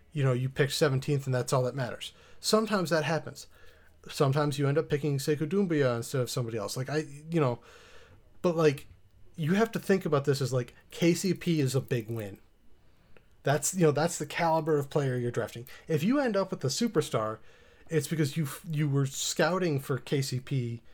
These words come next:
plus something, right? You were looking for the little something that turns somebody into K C P plus something. If you're sc-, if you, all you're doing is scouting and going like,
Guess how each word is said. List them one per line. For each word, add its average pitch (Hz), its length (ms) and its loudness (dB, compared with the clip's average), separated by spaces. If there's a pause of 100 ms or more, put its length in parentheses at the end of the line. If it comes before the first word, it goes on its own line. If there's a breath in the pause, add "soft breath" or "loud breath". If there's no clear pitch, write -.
(280)
plus - 640 -2 (220)
something, - 680 -2 (540)
right? 135 200 0
You 151 100 0
were 151 80 8
looking 170 320 2
for 170 140 0
the 147 80 4
little 170 220 2
something 160 320 2
that 139 120 -2
turns 151 280 2
somebody 143 280 2
into 123 160 0
K 151 220 -2
C 139 120 -6
P 131 160 -6
plus - 720 -2 (300)
something. 120 420 -2 (340 soft breath)
If 147 220 4
you're 254 140 0
sc-, - 280 -6
if 151 140 2
you, 180 100 0
all 180 220 4
you're 254 140 2
doing 175 400 0
is 139 160 -2
scouting 156 580 0 (480 soft breath)
and 156 160 4
going 143 220 8
like, 127 180 0